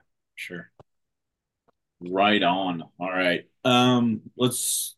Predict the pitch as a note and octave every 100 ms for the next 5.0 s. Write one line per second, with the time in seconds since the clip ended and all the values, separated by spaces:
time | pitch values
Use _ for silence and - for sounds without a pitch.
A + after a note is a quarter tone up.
0 | A#2 B2 A#2+ A2+ G#2+ G2 - B2 A#2 A2+
1 | A2 G#2+ _ _ _ _ _ _ _ B2
2 | B2 - A#2 B2+ C3 B2+ A#2+ G#2 - A#2+
3 | A2+ A2+ G#2+ G#2 G#2 G#2 G2+ - _ _
4 | D#2+ D2 _ F2 E2 D#2+ D#2 _ _ _